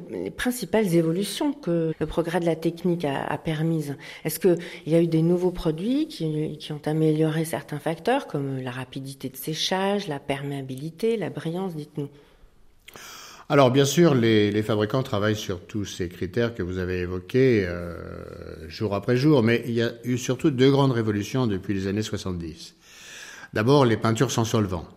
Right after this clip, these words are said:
Speaker 2: Bon, l'eau a remplacé, pour des raisons d'environnement et pour des raisons de santé, le traditionnel white spirit, tout en conservant les qualités des peintures antérieures, avec aujourd'hui des peintures qui utilisent notamment des résines acryliques.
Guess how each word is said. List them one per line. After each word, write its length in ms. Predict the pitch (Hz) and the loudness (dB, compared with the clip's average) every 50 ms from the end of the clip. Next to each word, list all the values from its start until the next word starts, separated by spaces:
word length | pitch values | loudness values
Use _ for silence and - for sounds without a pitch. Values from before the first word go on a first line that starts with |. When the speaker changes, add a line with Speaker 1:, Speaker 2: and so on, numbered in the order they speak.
| - - | -14 -12
Speaker 2:
Bon, 180 | 95 87 80 80 82 | -10 -8 -8 -8 -6
l'eau 260 | 85 92 110 123 120 | -2 2 4 4 4
a 80 | 107 | 4
remplacé, 640 | 92 - 95 95 90 92 90 85 - - 127 131 139 | 2 0 -4 -6 -4 -4 -6 -6 -2 2 2 4 4
pour 200 | 135 - 90 87 | 2 0 -4 -6
des 100 | 90 87 | -6 -6
raisons 360 | 85 90 92 90 95 98 92 | -6 -6 -6 -6 -4 -4 -4
d'environnement 880 | 85 87 87 85 92 90 85 87 85 87 92 101 110 117 123 123 120 107 | -4 -4 -6 -6 -6 -6 -6 -4 -4 -2 0 2 2 4 4 4 2 0
et 60 | 92 85 | -2 -4
pour 160 | - - 87 | -6 -8 -6
des 60 | 90 | -6
raisons 240 | 92 90 95 95 95 | -6 -6 -4 -4 -6
de 140 | 90 87 87 | -6 -6 -8
santé, 580 | - - 107 101 92 - 139 156 165 156 - - - - - - - - - - - - | -8 -6 -4 -4 -2 2 4 2 2 2 -2 -12 -16 -18 -18 -18 -20 -20 -20 -14 -8 -6
le 100 | 101 95 | -6 -4
traditionnel 600 | - - 117 110 107 104 - 117 110 110 104 98 | -2 -2 0 0 0 0 2 2 2 2 2 2
white 220 | 95 98 98 92 | 0 -2 -2 -4
spirit, 460 | - - - 98 87 92 113 151 165 - - - - _ _ - - - - _ _ - | -6 -10 -8 -6 -4 -2 -2 -2 -4 -6 -12 -20 -20 _ _ -20 -20 -20 -20 _ _ -2
tout 180 | - 175 175 175 | 0 4 4 4
en 60 | 147 | 4
conservant 580 | - 123 120 107 - 113 95 95 101 123 147 | 4 2 0 0 0 -2 -2 0 0 2 2
les 160 | 151 135 110 104 | 2 2 2 0
qualités 380 | - 101 95 92 95 - 127 | 0 -2 -2 -2 0 0 2
des 80 | 117 95 | 2 2
peintures 340 | - 98 95 92 - 104 92 | 0 -2 -4 -4 -4 -4 -4
antérieures, 640 | 92 92 - 92 85 85 87 95 110 131 147 135 | -4 -4 -6 -6 -6 -4 -2 -2 0 0 0 0
avec 180 | 113 98 - - | 0 -2 -2 -4
aujourd'hui 320 | 101 92 95 98 123 135 | -4 -2 -2 0 0 2
des 100 | 120 98 | 0 0
peintures 400 | - 95 90 90 90 123 139 135 | -2 -2 -6 -4 -2 -4 -4 -4
qui 120 | - - | -4 -8
utilisent 340 | 95 87 - 95 104 117 110 | -8 -6 -4 -2 -2 0 0
notamment 380 | 107 95 90 - 101 104 123 123 | -2 -2 -2 -2 -2 0 0 0
des 100 | 107 104 | 0 0
résines 280 | 101 98 98 110 104 | -2 -2 -2 -2 -2
acryliques. 600 | 104 98 - - - 90 85 78 85 - - - | -2 -4 -4 -6 -8 -8 -8 -8 -10 -14 -20 -20